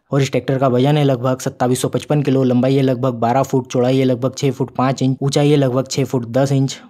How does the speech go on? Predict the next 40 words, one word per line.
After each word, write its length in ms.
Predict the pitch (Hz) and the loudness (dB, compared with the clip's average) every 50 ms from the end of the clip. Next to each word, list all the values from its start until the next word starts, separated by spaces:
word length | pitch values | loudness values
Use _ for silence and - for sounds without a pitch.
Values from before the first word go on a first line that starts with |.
| _ _ | _ _
व्हील 160 | 143 151 160 151 | 0 2 4 4
बेस 180 | 156 156 143 151 | 4 4 4 2
है 60 | 143 | 0
लगभग 280 | 135 135 127 127 131 127 | 0 0 0 0 -2 -4
सात 280 | - - 127 127 127 - | -2 -4 -4 -4 -4 -2
फुट 220 | - 131 127 127 - - _ - | -2 -2 -2 -2 -4 -12 _ -8
और 100 | 131 123 | -8 -4
ग्राउंड 300 | 117 139 143 147 151 143 | -2 0 2 2 2 2
क्लियरेंस 380 | 143 131 131 127 131 131 127 131 | 0 0 2 2 0 0 0 0
है 60 | 123 | 0
लगभग 320 | 120 120 117 117 139 135 - - - | 0 -2 0 -2 -4 -4 -4 -4 -4
एक 140 | 139 135 | -4 -4
फुट 260 | - - 147 156 - - | -2 -2 -2 -2 -2 -4
चार 240 | - 139 117 117 120 | -4 -2 -2 0 0
इंच। 220 | 117 110 104 - - - _ _ - | 0 -2 -4 -6 -10 -16 _ _ -8
छाछठ 320 | 127 131 - 170 156 - | -6 -2 -2 -2 -2 -2
लीटर 240 | 143 135 - 131 120 | -4 -2 -2 -2 -2
का 100 | 127 127 | -2 -2
डीजल 220 | 135 117 127 127 | -2 -2 -2 -2
टैंक 220 | 113 - 120 117 123 | -2 -2 -2 -2 -2
है 40 | |
इस 100 | 123 - - | -4 -4 -6
ट्रैक्टर 260 | 120 107 - 127 117 | -8 -6 -6 -8 -6
का 140 | - 113 107 104 - - _ - | -4 -4 -4 -4 -6 -10 _ -2
और 80 | 127 127 | 0 0
लगभग 340 | 127 135 131 127 135 143 143 - _ - | 2 2 0 0 -2 -4 -6 -8 _ -4
तीन 180 | 151 147 151 143 | -2 -2 -2 0
से 120 | - 135 | -2 -4
तो 160 | 127 - 135 123 143 - - - _ | -2 -2 -2 -4 -4 -6 -10 -16 _
छह 140 | - - 143 | -4 -2 0
लीटर 240 | 143 143 139 - 139 | 0 0 0 -2 -2
प्रति 240 | 135 - - - 143 | -2 -2 -2 0 0
घंटे 280 | 135 127 127 117 135 127 | 0 0 0 0 -2 -2
की 100 | 135 123 | -2 -2
डीजल 320 | 110 120 117 123 143 147 | -2 -2 -2 0 0 0
खपत 320 | 143 143 135 - 131 131 | 0 -2 -2 -4 -4 -2
है। 80 | 127 117 123 - - _ | -2 -4 -4 -6 -6 _
इस 160 | 131 127 - - | -6 -6 -4 -4
ट्रैक्टर 300 | 131 127 - - 160 156 | -6 -6 -2 0 0 0
की 160 | 151 - 127 | 2 0 -2